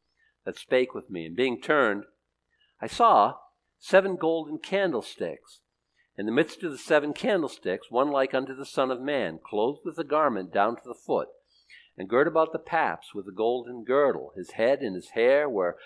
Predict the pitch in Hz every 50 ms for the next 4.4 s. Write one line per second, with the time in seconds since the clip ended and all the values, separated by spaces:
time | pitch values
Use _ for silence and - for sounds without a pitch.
0 | - - _ _ - 104 113 123 139 120 117 113 107 104 - - 120 143 156 147
1 | 120 98 87 98 101 113 120 120 107 104 - - - - 143 147 156 160 160 156
2 | - - _ _ - - - _ _ - 92 101 98 98 123 113 120 123 127 123
3 | 110 120 117 107 107 - 107 98 - - - 131 127 131 131 127 117 104 - -
4 | 175 190 202 143 87 67 62 -